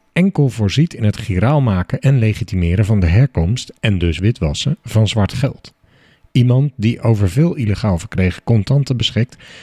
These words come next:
kan dit witwassen door zelf regelmatig anonieme betaalkaarten aan te schaffen en hiermee online zijn goktegoed op te waarderen. Of, om minder op te vallen bij de fysieke verkooppunten,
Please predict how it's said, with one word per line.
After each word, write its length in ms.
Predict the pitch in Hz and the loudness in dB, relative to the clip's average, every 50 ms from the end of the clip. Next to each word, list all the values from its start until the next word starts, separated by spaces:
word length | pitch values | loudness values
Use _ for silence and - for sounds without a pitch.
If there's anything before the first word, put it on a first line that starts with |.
| - - - - | -20 -20 -20 -6
kan 200 | _ 165 170 175 | _ 0 2 4
dit 180 | 165 156 139 - | 4 2 2 2
witwassen 540 | 104 127 156 - 143 131 120 - - 131 107 | 0 -2 -2 0 -2 -4 -4 -2 -4 -2 0
door 180 | 110 95 92 | 0 0 2
zelf 260 | 87 110 110 110 - | 2 2 0 0 2
regelmatig 600 | 110 104 98 87 85 95 95 95 101 - - 92 | 2 0 2 2 2 2 4 2 2 0 -2 -2
anonieme 400 | 107 110 98 98 101 95 90 90 | 0 2 2 2 2 2 2 0
betaalkaarten 680 | 82 90 - - 131 151 160 - - 98 92 90 - 110 | 0 -2 0 0 2 0 0 0 0 -2 -2 -2 -2 -2
aan 140 | 101 101 92 | -2 -2 -2
te 100 | 92 95 | -2 -2
schaffen 420 | - - 98 90 85 - 135 131 - - - - _ _ _ _ _ _ _ _ | -4 -2 -2 -2 0 0 -2 -4 -4 -6 -14 -20 _ _ _ _ _ _ _ _
en 200 | - 107 104 98 | 0 2 4 4
hiermee 480 | 92 110 123 127 131 123 120 120 - - | 4 4 4 4 4 2 2 0 0 0
online 480 | - 127 147 143 123 113 113 117 123 | 2 2 2 4 4 2 2 2 2
zijn 240 | 117 101 101 92 87 | 2 2 0 0 0
goktegoed 540 | - - 147 - - 127 - 117 120 - - | 0 0 -2 0 -2 -4 0 0 0 0 0
op 180 | - 156 - - | -2 -2 0 0
te 80 | 117 | 0
waarderen. 560 | 92 92 87 80 87 82 80 80 78 78 78 - _ _ _ _ _ _ | 0 0 0 2 0 0 0 0 -2 -4 -8 -10 _ _ _ _ _ _
Of, 380 | - 110 117 117 - - - _ _ _ _ | -2 -2 -2 -2 -4 -12 -18 _ _ _ _
om 200 | - 107 98 95 | -2 0 0 0
minder 340 | 92 95 98 95 92 92 90 | 0 -2 -2 -2 -2 -2 -4
op 140 | 90 - - | -4 -6 -6
te 100 | - 85 | -6 -2
vallen 260 | 98 110 113 120 120 | 0 2 2 2 2
bij 120 | 107 95 | 2 0
de 80 | 87 95 | 0 0
fysieke 380 | - - 98 - 110 - - | -2 -4 -4 -4 -4 -4 -4
verkooppunten, 840 | 82 90 87 - - 107 117 - - 117 113 113 - - 139 147 | -4 -4 -4 -2 0 0 0 0 0 0 0 0 0 -2 -2 -2